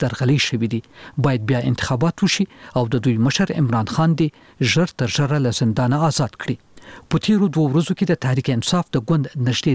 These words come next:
نهه سوه پلویان امنیتي ځواکونو په اسلام آباد کې د مظاهرو پر مهال نیولي دي. په ورته وخت کې د پاکستان د کورنیو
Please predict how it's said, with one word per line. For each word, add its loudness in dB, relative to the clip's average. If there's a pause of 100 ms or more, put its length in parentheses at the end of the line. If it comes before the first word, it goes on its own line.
نهه 2
سوه -2 (100)
پلویان 0 (520)
امنیتي 2
ځواکونو 2
په -4
اسلام 0
آباد 0
کې 0
د 4
مظاهرو 0 (140)
پر -2
مهال 2
نیولي 2
دي. -2 (540)
په 0
ورته 0
وخت -2
کې -4
د 0
پاکستان 2
د 0
کورنیو 4